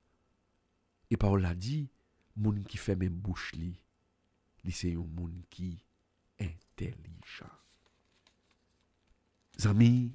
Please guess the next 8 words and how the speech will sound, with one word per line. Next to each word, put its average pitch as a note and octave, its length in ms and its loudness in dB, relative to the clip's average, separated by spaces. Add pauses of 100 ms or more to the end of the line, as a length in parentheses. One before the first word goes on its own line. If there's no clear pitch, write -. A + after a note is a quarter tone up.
auditeurs, A#2 540 2
radio A#2 280 -2
La B2+ 100 -2
Voix C#3 160 -6
de C3+ 100 -10
l'Évangile. A2 440 -10 (1400)
Le G2+ 120 4
silence. - 1120 -4